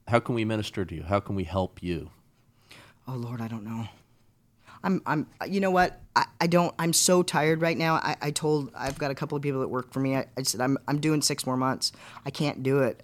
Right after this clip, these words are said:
Speaker 2: I, I work a full-time job. I do this. I'm, you know, barely getting by. I live in a basement. I just can't do it. For, I'm tired."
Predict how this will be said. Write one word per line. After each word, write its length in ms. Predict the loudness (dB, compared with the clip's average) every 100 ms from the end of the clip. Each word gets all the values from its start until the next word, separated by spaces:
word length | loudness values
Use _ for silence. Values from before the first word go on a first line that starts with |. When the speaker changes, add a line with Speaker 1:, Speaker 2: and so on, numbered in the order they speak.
| -6
Speaker 2:
I, 120 | -4
I 100 | -2
work 300 | -2 -2 -4
a 20 |
full-time 460 | -4 -4 -2 0 0
job. 260 | 0 0 0
I 60 |
do 180 | -2 -2
this. 400 | 0 0 -2 -4 -2
I'm, 380 | -2 0 -2 -4
you 80 | -4
know, 120 | -4
barely 440 | 0 2 2 2
getting 220 | 0 0 0
by. 220 | 0 2
I 60 | 0
live 120 | 0
in 60 |
a 60 | -2
basement. 400 | -2 -2 -2 -4
I 40 | -6
just 120 | -6
can't 240 | -6 -4
do 140 | 0 0
it. 100 | -2
For, 100 | -2
I'm 140 | -4
tired." 580 | -4 0 0 0 -2